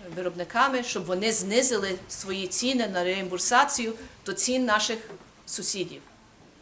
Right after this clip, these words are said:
То пацієнт прийде, скажімо, найдешевший генерик є там гривня п'ятдесят. Прийде і каже: «Мені потрібно ті ліки». Фармацевт каже: «Найдешевший,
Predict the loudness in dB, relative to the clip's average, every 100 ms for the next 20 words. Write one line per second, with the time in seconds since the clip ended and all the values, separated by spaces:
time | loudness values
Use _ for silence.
0 | -20 -20 -20 -14 -10 -6 -4 -2 0 0
1 | -2 -2 2 2 2 -6 -8 -14 -20 -20
2 | -20 -20 -16 -10 -6 -6 -2 -2 0 0
3 | 0 0 -2 -2 0 0 0 -2 -4 -2
4 | -2 -4 -8 -12 -20 -20 -20 -20 -20 -20
5 | -14 -4 -4 -2 -6 -6 -4 -2 -2 -6
6 | -12 -20 -20 -20 -20 -20 -20 -18 0 4
7 | 4 4 0 2 2 4 2 0 0 -14
8 | -20 -20 -16 -10 -6 -6 -6 -6 -4 -4
9 | -2 -2 -2 -4 -4 -4 -6 -18 -20 -20
10 | -20 -20 -20 -20 -14 -4 -2 -2 2 2
11 | 2 2 2 2 -2 -4 -4 -2 2 4
12 | 4 4 2 0